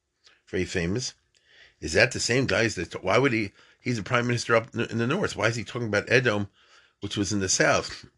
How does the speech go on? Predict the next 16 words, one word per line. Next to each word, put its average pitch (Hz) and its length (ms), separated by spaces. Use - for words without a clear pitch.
You 117 100
know, 101 100
like, 92 260
what's 127 180
Epis? 156 440
<clears throat> - 200
Um, 92 340
he, 165 180
nevertheless, 139 560
in 127 80
spite 151 200
of 151 40
what 131 120
I 107 40
just 131 240
said, 95 300